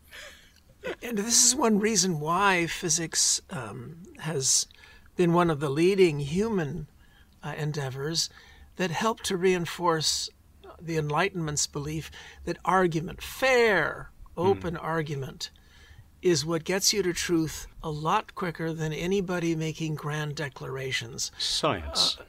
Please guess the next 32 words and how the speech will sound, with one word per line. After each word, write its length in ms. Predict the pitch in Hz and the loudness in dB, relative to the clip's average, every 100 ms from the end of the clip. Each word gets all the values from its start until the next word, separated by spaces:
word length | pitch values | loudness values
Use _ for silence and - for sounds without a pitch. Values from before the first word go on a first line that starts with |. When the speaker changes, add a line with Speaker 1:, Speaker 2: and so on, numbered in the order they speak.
| - - | -18 -14
Speaker 1:
Uh, 280 | 104 - 104 | -14 -6 2
science, 640 | - 247 202 143 151 - | 4 4 4 2 0 -2
as 240 | - 160 160 | -2 -2 -2
opposed 640 | - 160 160 156 - - | -2 -2 0 -2 -2 -2
to 480 | - 151 151 151 151 - - - - | -2 -2 -2 -2 -4 -8 -20 -20 -14
the 200 | 180 160 | -4 -2
way 240 | 143 156 151 | 0 2 2
you 180 | 151 | 2
had 180 | 156 151 | 0 0
hierarchies 920 | 131 160 160 156 143 139 160 139 - - - - | 0 0 0 0 -2 -6 -8 -6 -6 -8 -16 -14
in 160 | 165 151 | -8 -4
which 240 | 147 - | -2 -4
kings 600 | - 165 160 151 151 - | -4 -6 -4 -6 -6 -6
or 140 | 151 143 | -6 -4
nobles 580 | 160 165 151 131 - | 0 0 0 -4 -4
or 80 | 143 | -8
priests 580 | - - 175 147 - - - - - - | -6 -2 -2 0 0 -2 -4 -16 -14 -4
made 200 | 170 151 | -2 0
grand 380 | 170 170 170 160 | 0 0 0 -2
declarations. 960 | 170 160 151 147 151 139 - - - - - - - - - | -4 -4 -6 -4 -4 -4 -6 -8 -10 -10 -16 -18 -18 -20 -16
Uh, 280 | 156 135 147 - | -12 -10 -12 -8
it's, 320 | 165 - - | -4 0 0
it's 260 | - 170 - | -2 -2 -2
the 140 | 156 | -4
back 400 | 139 185 220 247 | -4 2 2 2
and 160 | 185 151 | -4 -6
forth 680 | - 240 220 - - - - - - - - | -8 -4 -4 -4 -12 -18 -20 -20 -20 -20 -16
that, 560 | 156 151 147 139 131 - - - | -8 -4 -4 -4 -4 -6 -8 -8
that 300 | 170 151 - | -4 -4 -2
this 500 | 180 - - - - | 2 6 6 6 2
Nova 440 | 160 156 160 170 165 | 0 2 4 4 2
show, 580 | - 165 147 143 143 | 2 2 2 2 -2